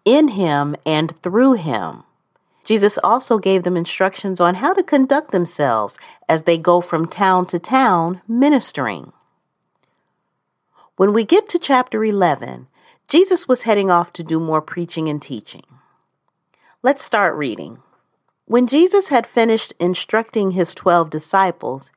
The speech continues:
he went on from there to teach and preach in other cities. Now, when John heard in prison about the deeds of Christ, he sent word by his disciples and said to him,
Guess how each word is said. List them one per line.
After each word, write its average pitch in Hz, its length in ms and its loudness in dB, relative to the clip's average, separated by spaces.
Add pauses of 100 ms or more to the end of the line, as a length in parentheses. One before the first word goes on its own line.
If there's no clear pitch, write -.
(300)
he 233 160 -4
went 220 220 2
on 320 240 4
from 214 240 -2
there 156 400 4
to - 240 -4
teach 226 340 -6
and 285 160 2
preach 170 500 -4 (120)
in 175 180 0
other 165 240 2
cities. - 800 -6 (840)
Now, 240 140 2
when 240 220 2
John 330 380 4
heard 240 360 2
in 180 220 0
prison 180 560 0
about 165 340 0
the 160 60 -4
deeds 175 360 -4
of 147 140 -8
Christ, 120 640 0 (340)
he 226 160 0
sent 320 340 2
word 196 320 2
by 170 180 2
his 175 260 -2
disciples 165 920 -2
and 143 180 -2
said 285 360 0
to 180 120 -2
him, 135 500 -6